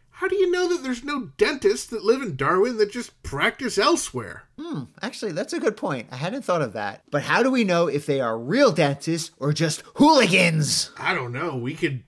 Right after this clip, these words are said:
Speaker 1: look up their credentials or just ask them, or better yet, maybe we just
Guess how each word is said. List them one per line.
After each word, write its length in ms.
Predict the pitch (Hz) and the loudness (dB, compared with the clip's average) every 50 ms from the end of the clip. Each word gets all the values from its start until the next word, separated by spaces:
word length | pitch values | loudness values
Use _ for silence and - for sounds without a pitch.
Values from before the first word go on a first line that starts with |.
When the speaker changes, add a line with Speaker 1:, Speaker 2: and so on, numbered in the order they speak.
| _ | _
Speaker 1:
look 280 | 120 127 143 196 202 202 | -8 -2 0 0 2 2
up 160 | 214 190 - | 0 0 2
their 140 | 190 156 143 | 0 0 0
credentials 680 | 143 - 131 - 147 202 233 - - 160 131 123 110 110 | 0 -2 -4 -2 -2 -4 -4 -4 -4 -4 -4 -6 -6 -6
or 180 | 123 113 104 113 101 - | -6 -8 -8 -10 -16 -10
just 200 | - 135 - - | -8 -8 -6 -6
ask 460 | - - - 320 - 285 - - - - | -8 -4 -2 0 0 0 -2 -8 -10 -8
them, 260 | - 104 113 113 110 | -8 -8 -8 -8 -6
or 220 | 107 110 107 - - - - - _ _ - - | -6 -6 -6 -8 -10 -18 -20 -20 _ _ -20 -10
better 320 | 131 - 170 226 277 277 | -4 -2 0 0 0 0
yet, 280 | 247 233 262 302 - 127 | 0 2 2 2 2 0
maybe 180 | 160 220 262 | -2 -2 -2
we 140 | 294 277 208 | -2 -2 -2
just 180 | 165 175 - | -2 -4 -4